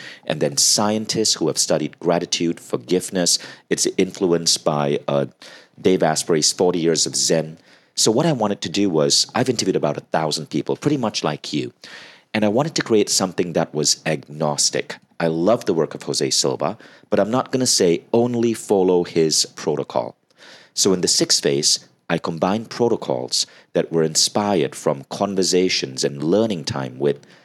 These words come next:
not just Jose Silva, but Neale Donald Walsh, who wrote Conversations with God, the work of Esther Hicks, research at forty Years of Zen,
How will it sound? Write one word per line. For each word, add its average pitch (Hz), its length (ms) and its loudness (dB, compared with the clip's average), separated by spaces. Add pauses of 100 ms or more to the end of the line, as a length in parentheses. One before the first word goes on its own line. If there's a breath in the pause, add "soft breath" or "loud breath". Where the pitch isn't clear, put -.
(320 soft breath)
not 98 180 -2
just 104 200 0
Jose 90 260 2
Silva, 85 520 0 (120)
but - 160 -4
Neale 85 240 -2
Donald 80 320 -4
Walsh, 92 360 -4
who 78 100 -6
wrote 71 200 -4
Conversations 78 680 -4
with - 120 -6
God, 87 300 -4 (380 loud breath)
the 87 80 2
work 87 240 2
of 90 120 -2 (120)
Esther 90 280 0
Hicks, - 520 -2 (300 loud breath)
research 85 760 2
at - 180 -4
forty 87 320 0
Years 85 360 2
of 80 100 -4
Zen, 95 420 0